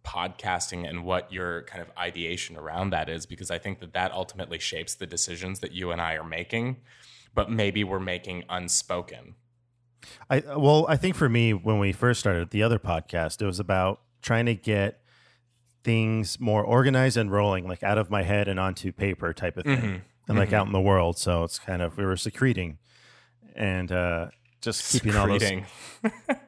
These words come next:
Speaker 1: That's such a
Speaker 2: Uh,
Speaker 1: disgusting word. <laughs>
Speaker 2: uh, just, you know, putting it out there in the universe. It was like, "Maybe this will happen." And I do think because of that, I was able to write a business plan, and I feel more focused and more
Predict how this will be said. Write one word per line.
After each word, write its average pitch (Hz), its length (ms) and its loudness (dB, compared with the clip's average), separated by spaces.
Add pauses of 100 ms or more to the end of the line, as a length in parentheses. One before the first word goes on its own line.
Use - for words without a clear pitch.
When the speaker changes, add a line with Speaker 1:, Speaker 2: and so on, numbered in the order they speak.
(520)
Speaker 1:
That's 95 160 2
such 90 160 6
a 85 40 4
Speaker 2:
Uh, - 40 0
Speaker 1:
disgusting 107 680 2
word. 104 380 4
<laughs> - 60 -18 (2000)
Speaker 2:
uh, 95 240 2
just, 110 200 -4
you 120 60 0
know, 104 280 4 (480)
putting 135 180 6
it 123 80 6
out 131 160 8
there 117 120 6
in 110 60 6
the 120 80 4
universe. 92 480 0
It - 60 -14
was 87 140 -8
like, 92 100 -2
"Maybe 98 220 4
this 110 200 4
will 92 80 2
happen." 80 380 -2
And 95 120 -4
I 107 100 2
do 139 200 4
think 107 380 0 (540)
because 120 340 0
of 127 100 -2
that, 92 260 0
I 110 80 0
was 104 160 0
able 104 160 0
to 110 80 0
write 101 200 2
a 107 40 2
business 110 340 0
plan, 80 320 -2
and 80 120 -4
I 87 80 -2
feel 101 160 2
more 98 180 2
focused 104 520 0
and 92 140 0
more 90 460 0